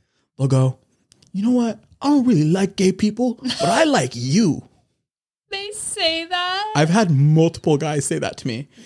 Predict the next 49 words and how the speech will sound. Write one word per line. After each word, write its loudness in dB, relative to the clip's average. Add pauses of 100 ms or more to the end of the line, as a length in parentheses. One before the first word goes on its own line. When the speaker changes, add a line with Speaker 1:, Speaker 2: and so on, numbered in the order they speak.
Speaker 2:
I -12
would've -8
Speaker 1:
And 2
Speaker 2:
said, -4
Speaker 1:
sometimes 2
you 0
just -4
have 0
Speaker 2:
"Okay." -14
Speaker 1:
to -4
stand 0
there 0
and 0
go, -4 (800)
"Oh, 2 (1000)
Speaker 2:
Nice. -2
Speaker 1:
cool. 2 (320)
Speaker 2:
<laughs> -12 (280)
Speaker 1:
Yeah, 0
I'm 2
not 2
like, 0 (200)
I'm -6
not -2
like -2
every 0
other 0
gay -4
person." -2
Speaker 2:
I'm 0
not 2
like -2 (160)
the -2
other -4
bros. -12 (120)
Speaker 1:
Yeah, 2
it's -2
so, 2
like, -2
I'm 2
like, 0
"You 2
do 2
know 2
that 0
you 2
just -2
said -2
something -2